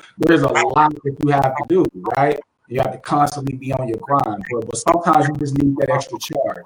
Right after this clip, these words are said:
You need somebody to, to really assess you and,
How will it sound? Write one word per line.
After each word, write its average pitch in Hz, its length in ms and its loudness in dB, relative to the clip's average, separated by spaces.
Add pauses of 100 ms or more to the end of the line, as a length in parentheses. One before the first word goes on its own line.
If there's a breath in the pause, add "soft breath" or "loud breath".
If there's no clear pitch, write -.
You - 80 -10
need 139 80 2
somebody 139 500 2
to, - 160 -6 (400 soft breath)
to 156 80 4 (140)
really 175 220 8 (100)
assess 165 340 2 (140)
you 185 100 4 (680)
and, 131 100 -6